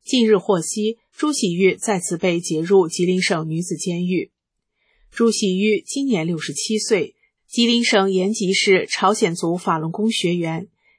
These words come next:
一九九九年，他开始修炼法轮功，身心受益。一九九九年七月，中共邪党开始疯狂迫害法轮功后，朱喜玉多次被中共警察绑架、非法关押。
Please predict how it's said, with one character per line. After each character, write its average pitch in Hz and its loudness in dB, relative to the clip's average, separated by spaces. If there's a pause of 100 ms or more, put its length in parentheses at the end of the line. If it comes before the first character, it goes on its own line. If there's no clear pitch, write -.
一 285 2
九 214 2
九 175 -2
九 180 0
年， 165 -6
他 185 -4
开 180 -4
始 175 -4
修 180 -2
炼 170 -2
法 160 -6
轮 156 -6
功， 202 2
身 - -2
心 208 -2
受 170 -2
益。 160 -6 (320)
一 220 2
九 208 4
九 196 2
九 190 0
年 170 -6
七 190 -4
月， 190 0 (180)
中 285 -6
共 277 0
邪 175 -2
党 165 -2
开 - -6
始 180 -4
疯 226 -2
狂 151 -4
迫 175 -8
害 170 -6
法 165 -6
轮 160 -6
功 196 -2
后， 180 -2 (300)
朱 311 -2
喜 202 -2
玉 185 2
多 208 2
次 202 -2
被 180 2
中 214 0
共 208 0
警 165 -4
察 156 -4
绑 170 -2
架、 185 0
非 202 0
法 156 -4
关 196 -2
押。 220 0